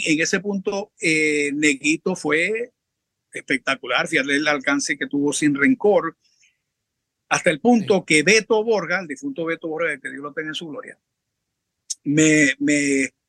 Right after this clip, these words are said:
Speaker 1: me llamó un par de veces para que yo le buscara un disco que grabó Yo Motoro, donde él hizo un plagio de Sin Rencor.
Speaker 2: Claro.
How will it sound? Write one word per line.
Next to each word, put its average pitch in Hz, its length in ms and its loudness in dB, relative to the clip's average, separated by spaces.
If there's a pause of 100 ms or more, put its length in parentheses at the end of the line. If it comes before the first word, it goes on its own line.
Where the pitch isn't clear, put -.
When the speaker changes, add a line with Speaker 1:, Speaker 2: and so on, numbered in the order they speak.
Speaker 1:
me 143 260 -2
llamó 139 240 -4
un 190 180 2
par 185 200 0
de 190 100 2
veces 139 400 -2 (340)
para 165 140 -2
que 165 120 -4
yo 196 140 2
le 214 80 2
buscara 190 400 0
un 175 140 -6
disco 170 320 -6
que 151 100 -2
grabó 147 400 0
Yo 170 180 0
Motoro, 185 480 -4 (1900)
donde 175 680 0
él 208 200 4
hizo 208 200 0
un 170 140 0
plagio 180 640 0 (140)
de 143 240 -2
Sin 143 220 -4
Rencor. - 420 -8 (300)
Speaker 2:
Claro. 139 380 0